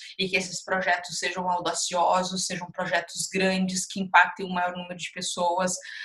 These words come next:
né? É, a gente, é, eu não gosto muito dessa palavra, mas o, o, a gente é muito guerreira no,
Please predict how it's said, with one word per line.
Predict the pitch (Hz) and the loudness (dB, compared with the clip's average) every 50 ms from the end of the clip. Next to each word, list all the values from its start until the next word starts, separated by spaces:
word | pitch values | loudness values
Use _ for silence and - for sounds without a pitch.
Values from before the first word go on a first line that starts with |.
| - - - | -10 -6 0
né? | 170 170 175 196 208 208 - - - - | 4 6 8 8 6 4 0 -8 -14 -2
É, | - 180 185 185 180 180 175 175 175 175 175 - - | 2 6 6 8 8 8 8 10 10 10 10 8 6
a | 175 180 180 | 4 2 2
gente, | 185 190 196 196 - - 208 202 196 190 - _ _ _ _ - | 0 0 2 2 0 2 2 2 2 0 -2 _ _ _ _ 2
é, | 180 180 170 - - | 2 2 4 2 2
eu | 190 | 4
não | 196 196 190 | 4 4 8
gosto | 190 208 240 240 - 226 | 8 8 8 8 6 4
muito | 214 226 220 214 | 4 4 6 6
dessa | 208 208 208 202 196 | 6 6 6 4 2
palavra, | - 190 185 185 196 202 208 202 | 4 6 6 6 6 6 4 4
mas | 196 196 190 180 | 4 2 0 0
o, | 190 190 | -2 -2
o, | 180 175 175 175 175 170 - - 370 170 160 - - | -2 -4 -8 -6 -6 -6 -6 -6 -10 -12 -12 -8 -8
a | - | -8
gente | - - 185 - 254 | -6 -4 -2 0 0
é | 196 | 2
muito | 214 214 214 233 | 2 2 0 0
guerreira | 202 190 233 226 220 220 208 196 202 220 233 226 208 202 | 2 4 6 6 6 6 6 6 8 8 8 8 6 4
no, | 196 196 190 190 185 180 - | 2 0 0 0 -2 -4 -6